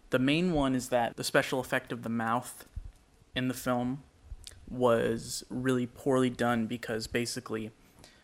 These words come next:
I wanted it to be professional and good looking and scary.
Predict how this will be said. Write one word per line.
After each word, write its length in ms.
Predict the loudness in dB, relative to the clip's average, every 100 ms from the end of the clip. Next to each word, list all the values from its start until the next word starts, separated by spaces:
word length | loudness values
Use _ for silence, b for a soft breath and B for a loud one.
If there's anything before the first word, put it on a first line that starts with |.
| B _
I 680 | 0 2 4 2 0 -2 -8 -12 _ -20 -16 0
wanted 320 | 6 6 6
it 160 | 2
to 100 | -2
be 180 | -2 0
professional 800 | -2 -6 -2 -2 -2 -2 0 -2 -4
and 280 | -6 -6
good 260 | -2 -4 -2
looking 480 | -6 -4 -6 -4 -6
and 200 | -8 -8
scary. 580 | -10 -6 -6 -4 -6